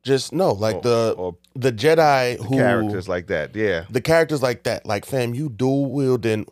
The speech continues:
Speaker 2: Yeah.
Speaker 1: white lightsabers.
Speaker 2: Yeah.
Speaker 1: That is first.
Speaker 2: Yeah.
Speaker 1: You dual wielding white lightsabers, like, the cooler lightsabers. Like,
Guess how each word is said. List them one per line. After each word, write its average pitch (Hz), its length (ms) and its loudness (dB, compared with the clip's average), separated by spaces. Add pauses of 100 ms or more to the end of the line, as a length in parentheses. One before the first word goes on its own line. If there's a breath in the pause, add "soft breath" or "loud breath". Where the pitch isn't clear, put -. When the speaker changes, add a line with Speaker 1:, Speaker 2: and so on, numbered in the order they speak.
(140)
Speaker 2:
Yeah. 80 260 -10
Speaker 1:
white 147 360 2
lightsabers. 85 840 -6
Speaker 2:
Yeah. 80 300 -8 (280)
Speaker 1:
That 123 180 0
is 107 120 -4
first. - 420 -8 (140)
Speaker 2:
Yeah. 73 280 -10 (180)
Speaker 1:
You 156 140 -8
dual 156 180 0
wielding 113 480 -2
white 127 240 2
lightsabers, 95 720 -4 (300 soft breath)
like, 113 300 -2
the 117 140 -4
cooler 143 440 2
lightsabers. 90 680 -6
Like, 107 320 -2